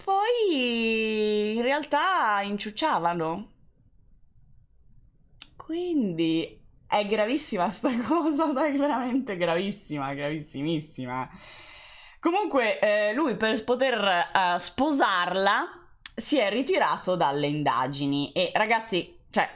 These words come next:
basta fare due più due, tu non è che conosci una persona e dopo una settimana la sposi. La relazione andava avanti, da un po',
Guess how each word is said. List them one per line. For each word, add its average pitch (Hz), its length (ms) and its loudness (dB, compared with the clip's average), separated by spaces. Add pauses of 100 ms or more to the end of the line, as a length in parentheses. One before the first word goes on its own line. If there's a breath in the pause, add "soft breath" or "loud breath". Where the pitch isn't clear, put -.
basta 214 320 0
fare 208 260 2
due 185 160 0
più 170 160 0
due, 180 400 0
tu 226 120 0
non 208 100 2
è 220 80 0
che 208 120 -4
conosci 202 340 0
una 185 140 0
persona 190 520 0
e 170 60 0
dopo 185 180 -2
una 165 100 0
settimana 175 280 -2
la 147 80 2
sposi. 135 600 -4 (1200 soft breath)
La 160 160 0
relazione 151 380 0
andava 127 240 2
avanti, 131 460 -2 (160)
da 139 160 -2
un - 140 -6
po', - 300 -2